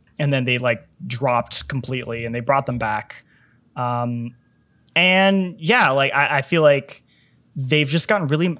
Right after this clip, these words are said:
a lot better at the storytelling. Like, a, like, the story, some of Destiny's best story is always, like, in those, like, lore books you have to read. So it's like, hope you like reading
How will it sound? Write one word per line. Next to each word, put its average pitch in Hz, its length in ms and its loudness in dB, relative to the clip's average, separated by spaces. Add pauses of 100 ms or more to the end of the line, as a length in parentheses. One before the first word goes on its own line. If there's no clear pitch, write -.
a 156 60 2
lot 160 180 2
better 175 120 2
at 165 80 -2
the 147 80 -2
storytelling. 196 760 0
Like, 147 220 4
a, 151 60 2
like, 147 360 0
the 147 80 0
story, 180 680 -4 (920)
some 254 220 -4
of 247 60 0
Destiny's 208 380 2
best 160 220 0
story 165 280 0
is 143 100 0
always, 147 220 2
like, 123 180 -4 (120)
in 143 280 0
those, 139 280 0
like, 131 260 -2 (320)
lore 139 240 0
books 156 280 -2
you 185 60 2
have 180 140 0
to 185 80 -4
read. 196 380 -4
So 156 120 -2
it's 139 120 -4
like, 135 220 2 (200)
hope 196 200 0
you 226 80 2
like 226 220 4
reading 175 560 0